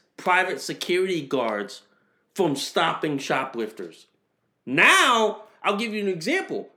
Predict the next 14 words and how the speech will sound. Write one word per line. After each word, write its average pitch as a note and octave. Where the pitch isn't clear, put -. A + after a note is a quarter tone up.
If C#4+
you're A#3
a -
private A#3
security D4
guard, C3+
all A#3+
of F#3+
a -
sudden G#3+
you C4+
confront B3
a D3
shoplifter A3+